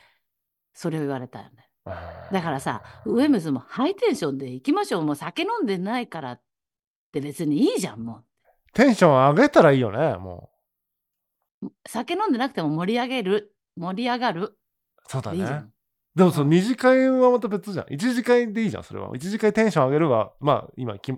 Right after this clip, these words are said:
Speaker 2: もうね、
Speaker 1: ああ、それはできるからね。
Speaker 2: そうだねって思-、
Speaker 1: あ、
Speaker 2: 思ったんだけど、
Speaker 1: そっか。
Speaker 2: 二次会
Speaker 1: でも行きたくねえんだったら本当行かないって決めて、行かないでいやいいじゃん。あ、もう、あの、俺帰るって。
Speaker 2: ああ。いや、もっと理想言っていいですか？ごめんなさい。もっと理想は、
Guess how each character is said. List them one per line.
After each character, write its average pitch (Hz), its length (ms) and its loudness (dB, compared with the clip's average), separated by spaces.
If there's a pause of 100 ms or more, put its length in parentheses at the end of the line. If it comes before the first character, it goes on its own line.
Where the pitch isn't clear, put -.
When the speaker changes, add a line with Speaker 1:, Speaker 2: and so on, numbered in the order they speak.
Speaker 2:
も 131 160 -4
う 95 40 -4
ね、 - 60 -4
Speaker 1:
あ 190 280 0
あ、 156 40 -8
そ 269 140 -4
れ 277 80 6
は 139 120 6
で 185 140 8
き 208 80 2
る 151 80 -6
か 123 80 0
ら 107 60 -2
ね。 - 60 -12
Speaker 2:
そ - 40 -16
う 120 80 -6
だ - 0 -
ね 117 100 -2
っ - 40 -14
て - 0 -
思-、 - 40 -
Speaker 1:
あ、 - 40 -6
Speaker 2:
思 120 100 -2
っ - 20 -6
た 127 140 -8
ん - 40 -4
だ 101 100 -8
け 104 80 -10
ど、 - 20 -4
Speaker 1:
そ 180 140 0
っ 110 60 -8
か。 - 60 -20
Speaker 2:
二 135 160 -6
次 185 140 -8
会 196 280 2
Speaker 1:
で 202 60 4
も 190 60 4
行 175 100 -2
き - 60 -12
た 539 160 0
く 381 80 2
ね 277 120 4
え - 20 4
ん 294 40 2
だ 220 60 0
っ 170 40 -2
た 165 80 -2
ら 156 40 -4
本 233 140 0
当 208 80 -2
行 165 160 -6
か 294 160 -2
な 403 100 -2
い 311 80 0
っ - 60 -14
て 151 80 -14
決 165 160 -10
め 202 180 -6
て、 214 140 -6
行 170 160 -8
か 294 160 -4
な 392 100 -6
い 233 100 -4
で 165 80 -8
い 156 160 -10
や 269 120 -2
い 185 200 -8
い 160 60 -14
じ 135 100 -20
ゃ 117 40 -20
ん。 - 20 -20 (1080)
あ、 240 100 -4
も 269 200 2
う、 - 20 -6
あ 220 160 0
の、 226 100 2
俺 233 160 2
帰 233 280 0
る 143 80 -6
っ 143 40 -8
て。 - 140 -20 (260)
Speaker 2:
あ 95 500 -8
あ。 - 160 -20 (1040)
い - 60 -8
や、 165 60 6
も 285 160 8
っ 359 140 -4
と 165 120 4
理 151 120 2
想 170 180 4
言 151 100 4
っ - 20 -4
て 156 100 -4
い 147 40 0
い - 20 0
で - 20 -12
す - 80 -16
か？ 95 100 -10
ご 95 60 -12
め 107 80 -8
ん - 20 -8
な 95 60 -8
さ 98 80 -10
い。 - 20 -10
も 147 140 4
っ - 80 2
と 180 100 4
理 139 120 2
想 131 200 0
は、 123 320 2